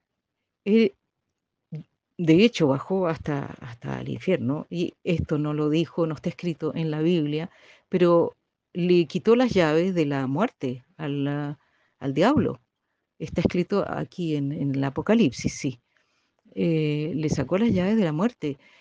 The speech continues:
Entonces, es como si le hubiera dicho al da-, al diablo: "De ir a mi pueblo, porque tú ya no tienes derecho con él. El que se une a mí, tú no tienes derecho de llevarlo al infierno", ¿cierto? Bueno, y en este tercer pedio-,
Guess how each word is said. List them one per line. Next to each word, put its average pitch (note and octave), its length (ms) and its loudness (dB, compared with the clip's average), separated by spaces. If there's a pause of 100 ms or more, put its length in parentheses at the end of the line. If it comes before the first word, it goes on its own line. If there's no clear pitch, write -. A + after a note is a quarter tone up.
(140)
Entonces, C4 720 4
es A#3+ 140 6
como E4 240 2
si B3 180 4
le G3+ 100 4
hubiera A#3+ 220 6
dicho C4+ 280 4
al A#3+ 120 2
da-, A3+ 260 2
al E3+ 120 -8
diablo: A#3+ 420 4
"De F3+ 240 -2
ir C4+ 160 0 (120)
a A#3+ 100 0
mi A3 160 6
pueblo, F3+ 640 -2
porque D#3+ 260 -4
tú A#3 140 -2
ya C4 160 4
no B3 140 4
tienes A3+ 260 0
derecho A3 400 2
con G#3 160 0
él. A3 320 0 (600)
El G3+ 160 4
que G#3 120 2
se G#3 160 4
une A3+ 240 8
a B3+ 60 6
mí, A#3 380 8
tú B3+ 140 6
no B3+ 140 8
tienes A#3+ 260 2
derecho A3 420 2
de A3+ 220 4
llevarlo F#3 320 0
al A3+ 80 2
infierno", F3+ 560 -2 (140)
¿cierto? C4+ 440 -6 (500)
Bueno, - 340 -4
y F#3 140 6
en G3 100 8
este C#4+ 300 4
tercer B3 640 6
pedio-, D4+ 460 6